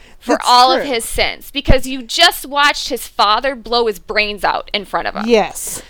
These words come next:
Speaker 1: So you're
Speaker 2: exactly.
Speaker 1: kind of feeling like, okay, and then
Speaker 2: Mm-hmm.
Speaker 1: you know he's embarking. That's not the end of it. That's just the beginning. He's embarking on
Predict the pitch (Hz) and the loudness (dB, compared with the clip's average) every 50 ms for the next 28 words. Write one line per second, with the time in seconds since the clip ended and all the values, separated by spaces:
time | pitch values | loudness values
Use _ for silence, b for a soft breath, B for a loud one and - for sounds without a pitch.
0 | b - - - 320 320 330 311 339 320 302 311 - 403 403 440 480 480 480 494 | b -8 -2 0 2 2 2 2 2 2 2 2 4 6 6 6 4 2 0 -4
1 | 466 - - 381 392 381 370 359 349 339 330 311 311 320 - - - - - - | -4 -4 -2 0 0 2 2 0 0 2 4 4 4 2 0 -6 -12 0 2 2
2 | 440 - 415 403 370 359 349 349 240 - - 339 - - 403 480 571 - 453 403 | 2 2 2 4 4 4 4 2 2 4 4 4 6 6 6 6 6 4 -2 -4
3 | 370 349 359 359 320 294 285 302 302 - 196 190 254 247 - 262 269 285 277 - | -2 2 2 2 2 2 0 -4 -4 -4 -6 -6 -4 2 4 4 4 4 0 -4
4 | 233 - - - 605 605 - 403 359 - 277 269 285 285 233 196 175 180 - 240 | -8 0 2 2 2 2 0 0 -2 0 0 0 0 0 0 -2 -4 -2 0 0
5 | 247 240 - 254 220 - 214 196 202 185 220 180 107 - - - - 285 277 233 | 0 0 -2 -8 -12 -12 -14 -8 -4 -2 -2 -2 -2 -6 -10 -6 -4 -4 -2 -2
6 | 269 254 247 208 254 233 247 262 254 - 262 240 - - 196 202 196 196 190 190 | -2 -4 0 2 4 4 6 4 2 -2 -6 -6 -4 -2 0 2 2 2 2 0
7 | 190 196 202 | -2 -6 -10